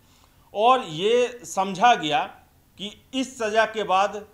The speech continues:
जो भी अवैध कारोबार करते हैं उनमें डर का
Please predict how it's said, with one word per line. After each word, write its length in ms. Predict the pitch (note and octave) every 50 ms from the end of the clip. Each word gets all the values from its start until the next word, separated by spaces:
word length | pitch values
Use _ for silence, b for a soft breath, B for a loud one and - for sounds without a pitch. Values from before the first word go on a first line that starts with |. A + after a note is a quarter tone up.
| _ - A2+
जो 220 | A#2+ E3+ G3 G3
भी 140 | G#3 A#3+ B3+
अवैध 440 | G3 F#3 F3 F3 - G#3+ G#3+ G3+ G#3
कारोबार 480 | G#3+ G3 F3+ F#3 F#3 F3+ F#3 G3 G3
करते 320 | F#3+ - F#3+ F3 - - F#3+
हैं 260 | F3+ F3 G3 G3 -
उनमें 380 | F#3 F#3 F3+ F#3 F#3+ D3+ B2+ A#2
डर 200 | D#3+ E3+ F3+ F#3
का 460 | F3+ F3+ F3 E3+ F3 E3 - -